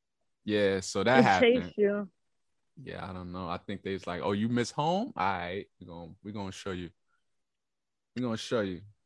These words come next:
Speaker 2: So he's feeling you?
Speaker 1: <laughs> Right?
Speaker 2: <laughs>
Speaker 1: <laughs> Yeah, man. But yeah, so that's, that was it. Um, let me tell the people what we're gonna be talking about for today. The N double A C P Awards, as I mentioned, we're gonna get into it, the big winners and all that that went down.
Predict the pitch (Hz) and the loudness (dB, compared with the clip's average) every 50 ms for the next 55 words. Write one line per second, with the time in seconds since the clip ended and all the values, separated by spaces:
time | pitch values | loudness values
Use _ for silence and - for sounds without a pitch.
0 | - 214 190 262 240 226 220 220 220 - - - 262 269 294 311 320 330 330 339 | -6 4 6 8 10 10 10 8 6 2 8 10 10 10 10 8 4 4 4 4
1 | 349 370 381 605 539 - - _ - - - - - 698 698 659 587 523 494 480 | 4 2 0 -2 -6 -8 -8 _ 6 6 6 6 4 2 -2 -2 -2 4 4 4
2 | - - - - - 415 - - - _ - - - - - - - - - 254 | 4 4 0 2 2 2 2 2 -4 _ -20 -20 -20 -20 -20 -20 -20 -6 2 4
3 | 285 285 285 285 - - - 359 330 302 - 320 - - - - - - 554 494 | 6 8 12 12 12 12 12 12 12 12 8 2 2 2 0 -6 8 10 10 10
4 | - - 403 311 - 269 - _ _ _ _ _ _ _ _ _ _ _ - 120 | 10 6 2 0 0 -6 -10 _ _ _ _ _ _ _ _ _ _ _ 0 6
5 | 127 143 151 156 156 151 143 139 135 135 131 131 127 123 113 131 127 127 131 131 | 8 10 10 10 8 6 4 2 0 0 0 0 0 2 4 4 6 8 8 8
6 | 123 120 110 - - 127 120 135 151 170 - - - 151 156 165 160 143 120 120 | 8 6 4 2 0 0 2 4 4 4 2 0 2 4 6 6 6 6 4 4
7 | 131 131 123 - 117 120 120 120 120 117 113 110 110 104 101 - 101 123 139 127 | 4 4 4 4 4 4 6 6 6 6 4 4 2 0 0 -4 -2 -2 -2 0
8 | - 143 135 127 120 - - 135 120 117 120 120 117 117 113 117 113 110 104 - | 2 2 2 2 2 0 -2 0 2 4 2 4 4 4 2 2 2 0 0 0
9 | - 123 117 - - 113 113 117 117 113 110 - _ 113 107 - - 104 87 82 | 2 2 2 2 0 0 4 4 4 4 2 0 _ -8 -8 -6 -8 -8 -10 -10
10 | - - 135 139 143 143 139 139 135 127 120 120 - _ _ _ _ _ _ _ | -2 4 8 8 10 10 10 10 8 6 2 -2 -8 _ _ _ _ _ _ _
11 | - 104 117 117 117 113 110 110 110 110 - - 117 - - - 117 107 104 110 | 0 2 4 4 4 4 4 4 4 4 4 2 -2 -4 -2 -2 -2 0 0 0
12 | 110 110 110 104 110 107 101 104 101 104 107 110 107 - - 110 107 104 101 98 | 0 0 0 0 0 0 0 0 -2 0 -2 -2 -2 -4 -4 -4 -4 -2 -2 -4
13 | 95 90 110 107 104 107 104 - - - 120 113 110 98 - 85 85 85 80 117 | -4 -2 -2 -2 -2 -2 -4 -4 -2 -2 0 0 0 0 -4 -8 -8 0 2 2
14 | 113 95 104 113 113 110 113 107 107 107 101 98 - 95 101 104 104 107 107 104 | 2 2 0 0 0 0 0 -2 -2 -4 -6 -6 -6 -6 -4 -2 0 0 0 0
15 | 104 101 101 - 101 95 101 107 104 101 98 92 110 107 104 104 101 101 | 0 -2 -2 -2 -4 -4 -2 -2 -4 -4 -4 -4 -2 -2 -2 -2 -4 -6